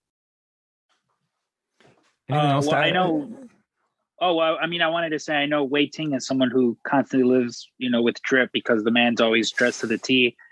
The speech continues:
Speaker 2: Um, but like Jordan, for so-, for someone who, uh, like with me, I, I very much want to get into meditation for like a very, you know, meditation one oh one for dummies. Like, what would you recommend?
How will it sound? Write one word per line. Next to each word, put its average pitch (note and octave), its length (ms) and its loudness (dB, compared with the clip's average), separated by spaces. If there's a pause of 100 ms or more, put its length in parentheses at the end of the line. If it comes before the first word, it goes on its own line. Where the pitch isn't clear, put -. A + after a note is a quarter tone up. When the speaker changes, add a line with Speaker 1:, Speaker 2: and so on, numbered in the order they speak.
(280)
Speaker 2:
Um, G#2+ 580 2 (420)
but C#3+ 180 -2
like C#3+ 220 2
Jordan, D#3+ 320 2
for D3 100 0
so-, E3 340 0
for D#3 120 0
someone F#3 420 0
who, C#3+ 540 -2 (360)
uh, A#2 540 -2 (680)
like D3+ 180 0
with D3 180 0
me, D3 160 2
I, D3+ 340 2
I E3 40 2
very F#3 220 2
much F3+ 260 -2
want C#3 340 0
to C3+ 140 -10
get B2 240 0 (100)
into B2+ 380 -8
meditation A2 800 0
for B2+ 180 0
like B2 140 0
a C3 100 0
very, D3 340 0
you C3 140 0
know, A#2+ 180 -2
meditation D3 800 -4 (180)
one C#3 180 0
oh C3+ 80 2
one B2+ 240 0
for A#2+ 160 -8
dummies. A2 500 -4
Like, A#2 160 -2
what D#3+ 200 0
would D#3+ 120 2
you C3+ 200 2
recommend? G#2+ 520 0